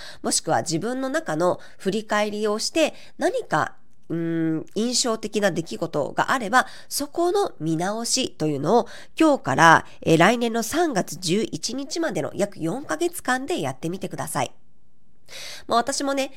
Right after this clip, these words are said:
えー、今日から木星が逆行するということで、昨日もちょっと蟹座木星について考えてたんですね。まあ、その前も、あの、オンラインサロンの方で、まあ、星読み勉強会の中で蟹座木星の振り返りをしたりしたんですけど、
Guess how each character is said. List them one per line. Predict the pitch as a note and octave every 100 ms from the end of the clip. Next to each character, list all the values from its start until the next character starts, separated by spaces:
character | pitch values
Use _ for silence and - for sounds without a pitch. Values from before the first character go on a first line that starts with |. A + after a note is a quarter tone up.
| -
え | - F3
ー、 | F3+
今 | A#3
日 |
か | -
ら | D3
木 | D#3 -
星 | F#3 E3+
が | D#3
逆 | D#3 D3+ -
行 | G#3+ G#3+
す | A3 G#3+
る | A3 B3+
と | - D3+
い | C#3+
う | C3
こ | - D#3+
と | D3+ C#3+
で、 | G#3+ F#3+ - - -
昨 | B3+ B3+
日 |
も | D#3 A2+
ち | F#3+
ょ |
っ | -
と |
蟹 | - F3 F#3+
座 | F#3
木 | G3 G3
星 | - A2+
に | A#2+
つ | -
い | C3+
て | D3
考 | - F3+ G3 F#3+
え | D#3+
て | -
た | -
ん | -
で |
す | -
ね。 | - C4 - - -
ま |
あ、 |
そ | - D4
の | D4+
前 | E4 G#3+
も、 | C#3+ A2 -
あ | E3
の、 | D3+ -
オ | F#3+
ン | G#3+
ラ | G#3+
イ | G#3
ン |
サ | G#3 G#3
ロ | D#3
ン |
の | F#2+
方 | F3 D3+ D3
で、 | D#3+ - - - -
ま | E3 G#2+
あ、 | -
星 | F3+
読 | G3 F3+
み | E3
勉 | F#3+ G3
強 | A3+
会 | - A#2+
の | D3
中 | D3 -
で | -
蟹 | E3+ E3+
座 | F#3+
木 | G3+ G#3
星 | D3
の | B2
振 | D#3+
り | D3+
返 | - F3+
り | F#3
を | F#3
し | -
た | A3+
り |
し | E3
た | - F3
ん |
で | -
す | -
け | -
ど、 | D#3 D3+